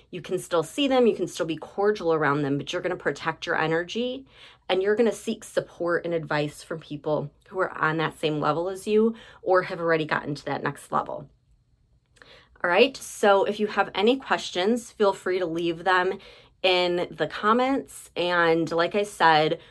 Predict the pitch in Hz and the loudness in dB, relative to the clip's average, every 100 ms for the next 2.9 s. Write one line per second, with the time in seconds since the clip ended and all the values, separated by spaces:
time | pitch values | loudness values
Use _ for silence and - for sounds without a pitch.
0 | - - 175 214 247 233 202 196 202 208 | -20 -4 0 0 2 4 4 4 2 0
1 | 180 - - 165 170 - 170 165 156 - | -2 -4 -2 0 0 -4 -2 0 0 -4
2 | - - 226 220 151 147 143 147 | -6 2 4 4 2 2 2 0